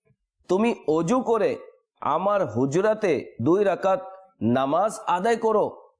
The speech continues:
তাহলে এখান থেকে এত মূল্যবান সম্পদ পাবে যা তুমি জীবনেও পাওনি।" চোর লালসায় অজু করে নামাজে দাঁড়িয়ে গেল।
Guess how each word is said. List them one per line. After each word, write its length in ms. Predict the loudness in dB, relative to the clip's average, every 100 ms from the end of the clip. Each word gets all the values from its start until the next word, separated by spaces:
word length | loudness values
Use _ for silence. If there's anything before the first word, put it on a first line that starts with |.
| _ -4
তাহলে 500 | 0 2 0 0 -4 -12 _ _ -6
এখান 420 | -4 -2 -2 -2
থেকে 360 | -2 -2 -2 -2
এত 280 | -4 -2 -2
মূল্যবান 720 | 0 0 2 2 2 0 -2
সম্পদ 560 | -2 -2 -2 -2 -2 0
পাবে 560 | -2 0 2 2 0 -2 -10 -20 _ -4
যা 260 | 0 0 0
তুমি 460 | 0 0 2 0
জীবনেও 880 | 0 0 2 2 2 2 2 0 -4 -12 -20 _ _
পাওনি।" 880 | 0 0 0 0 0 2 0 -2 -10 _ _ _ _ _ _ _ _ _ _
চোর 360 | -2 0 -2 -6 -4
লালসায় 600 | -2 0 -2 -2 -2 -2 -2
অজু 260 | 0 0
করে 320 | 0 -2 -4 -8 _ _ _ _
নামাজে 560 | -12 -6 -2 -2 -2 0
দাঁড়িয়ে 380 | 0 0 0 -2
গেল। 220 | -4